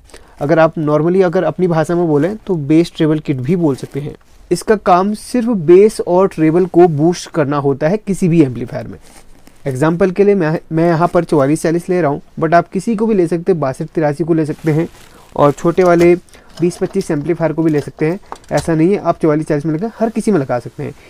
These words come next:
इस छोटे वाले में भी लगा सकते हैं, जो डीटीएच के अंदर होता है ना, उसके अंदर भी आप इसको लगा सकते हैं। और इसके output में आने वाले bass को दस गुना तक बढ़ा के इसकी, इसको एक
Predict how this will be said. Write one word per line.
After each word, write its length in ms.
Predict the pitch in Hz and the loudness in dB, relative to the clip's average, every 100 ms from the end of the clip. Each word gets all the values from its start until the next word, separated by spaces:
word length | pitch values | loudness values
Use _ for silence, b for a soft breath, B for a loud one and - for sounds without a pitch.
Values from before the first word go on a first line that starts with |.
| - | -10
इस 160 | 185 - | -10 -4
छोटे 280 | 160 156 | -2 2
वाले 200 | 185 170 | 2 2
में 160 | 175 156 | 2 0
भी 80 | 151 | -2
लगा 240 | 143 131 | -2 -2
सकते 220 | 127 147 | -4 -6
हैं, 60 | 180 | 0
जो 80 | 190 | 0
डीटीएच 500 | 151 165 165 214 208 | 0 -6 2 2 2
के 100 | 190 | 0
अंदर 200 | 156 143 | 0 -2
होता 180 | 143 208 | 0 -2
है 60 | |
ना, 60 | 165 b b - | -4 b b -12
उसके 240 | 170 - | -4 0
अंदर 240 | 202 160 143 | 0 0 -2
भी 160 | 143 | -2
आप 100 | 135 - | -4 -6
इसको 220 | - 247 | -8 -6
लगा 260 | 165 131 | -4 -4
सकते 260 | 127 - - | -6 -8 -8
हैं। 80 | 127 b b | -8 b b
और 80 | - | -2
इसके 200 | 180 220 | 0 -2
output 500 | - 143 175 214 196 | 0 0 0 -2 -4
में 80 | - | -4
आने 180 | 147 165 | 0 0
वाले 180 | 175 | 2
bass 260 | 170 170 175 | 2 2 0
को 260 | - 160 b b b 131 | 0 -2 b b b -8
दस 320 | 120 196 180 | 0 0 2
गुना 340 | 160 165 170 | 2 2 0
तक 140 | 170 185 | 0 -2
बढ़ा 340 | 151 135 147 | -2 -2 -2
के 240 | 156 170 - b b b - | 2 0 0 b b b -12
इसकी, 280 | - 196 175 - - - | -6 -6 -6 -14 -12 -10
इसको 260 | - 220 | 0 4
एक 140 | 214 | 4